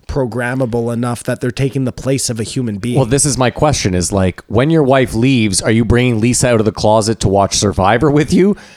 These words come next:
Speaker 2: Or
Speaker 1: Well, no. Or are you bringing her out of the closet to fuck when your wife's at work? Like, is that
Speaker 2: But that's the, no, but
Speaker 1: better?
Speaker 2: Simon,
Speaker 1: I
Speaker 2: my
Speaker 1: don't
Speaker 2: same
Speaker 1: know.
Speaker 2: thing is, like, if your wife leaves for work and you jerk off three times, what is the difference? What I'm asking, though, is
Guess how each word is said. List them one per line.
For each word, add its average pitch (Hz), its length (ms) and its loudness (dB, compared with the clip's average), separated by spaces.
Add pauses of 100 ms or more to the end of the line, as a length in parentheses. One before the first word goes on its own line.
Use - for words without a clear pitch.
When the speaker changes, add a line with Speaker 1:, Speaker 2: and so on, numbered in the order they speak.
(460)
Speaker 2:
Or 127 600 2
Speaker 1:
Well, 170 140 2
no. 226 260 2
Or 165 240 2
are 165 40 4
you 165 140 2
bringing 175 480 2
her 160 240 0
out 160 160 0
of 139 140 -2
the 147 80 -2
closet 147 500 -2
to 131 120 -6
fuck - 580 -4
when 139 160 0
your 135 120 0
wife's 139 440 -2
at 131 180 -6
work? 139 560 -4
Like, 131 320 -6
is 117 200 -4
that 131 300 -4 (140)
Speaker 2:
But 123 80 -2
that's 156 140 0
the, 165 120 -2
no, 185 140 0
but 156 160 0
Speaker 1:
better? 151 200 0
Speaker 2:
Simon, 151 320 2
Speaker 1:
I - 60 0
Speaker 2:
my 123 120 2
Speaker 1:
don't - 80 0
Speaker 2:
same 143 200 2
Speaker 1:
know. 110 60 -6
Speaker 2:
thing 156 140 2
is, 127 80 0
like, 127 120 0
if 127 120 -2
your 123 100 0
wife 127 220 2
leaves 139 180 0
for 131 60 -2
work 123 220 0
and 123 100 -2
you 104 60 2
jerk 107 300 -2
off 117 280 2
three 101 180 -2
times, 90 460 -2 (560)
what 101 200 0
is 110 140 -2
the 98 100 -6
difference? 95 540 -2
What 107 140 0
I'm 139 160 2
asking, 110 340 0
though, 104 180 2
is 95 160 -2